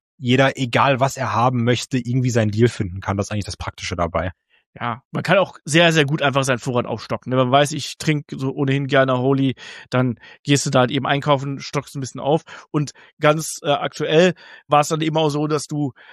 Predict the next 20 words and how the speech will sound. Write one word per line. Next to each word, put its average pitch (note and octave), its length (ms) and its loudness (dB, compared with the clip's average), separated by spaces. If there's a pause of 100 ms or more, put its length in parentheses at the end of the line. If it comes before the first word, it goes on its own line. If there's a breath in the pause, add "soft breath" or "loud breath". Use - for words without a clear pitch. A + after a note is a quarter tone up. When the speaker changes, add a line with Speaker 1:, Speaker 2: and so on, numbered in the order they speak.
(160 loud breath)
Speaker 2:
ganz E3+ 200 2
viele E3+ 160 2
Goodies F3+ 260 0
bekommen E3+ 320 0
hast, D#3+ 100 0
abhängig E3 300 -2
davon, D3+ 380 -2
wie D3 80 -8
viel D3+ 200 -8
Geld D3+ 320 2
du D3+ 140 -2
im C#3 240 -4
Shop - 280 -2
dagelassen B2 540 2
hast. C#3+ 220 0
Jetzt D3 240 -6
derzeit D#3+ 280 0
ist D#3+ 100 -4
es D3 140 -8
so, D#3+ 200 0